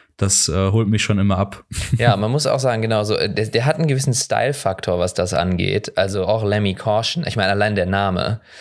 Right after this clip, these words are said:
Speaker 2: Ähm, natürlich ist ein Amerikaner, kommt in, nach Alphaville. Es wird irgendwie so grobe angedeutet, dass es ein anderes Univer-, also anderes, ähm, Pla-, anderer Planet zumindest, andere Welt.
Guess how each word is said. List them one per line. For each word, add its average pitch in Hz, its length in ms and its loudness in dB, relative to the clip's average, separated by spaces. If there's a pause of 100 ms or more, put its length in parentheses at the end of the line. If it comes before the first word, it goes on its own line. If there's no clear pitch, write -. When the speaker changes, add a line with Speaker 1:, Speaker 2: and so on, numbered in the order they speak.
(360)
Speaker 2:
Ähm, 90 460 0 (180)
natürlich 92 380 -2
ist 113 160 0
ein 117 80 0
Amerikaner, 98 800 0
kommt 95 380 -2
in, 92 340 0
nach 92 160 0
Alphaville. 92 840 0 (380)
Es - 200 -2
wird 107 140 0
irgendwie 101 240 2
so 98 160 0
grobe 101 320 0
angedeutet, 98 640 0
dass 98 100 -2
es 104 160 -2
ein 104 80 0
anderes 92 460 0
Univer-, 98 460 0 (140)
also 95 220 0
anderes, - 560 -2
ähm, 87 460 -2
Pla-, - 320 -4
anderer 92 300 -2
Planet 90 500 -2
zumindest, 90 520 0
andere 87 360 -2
Welt. 92 380 0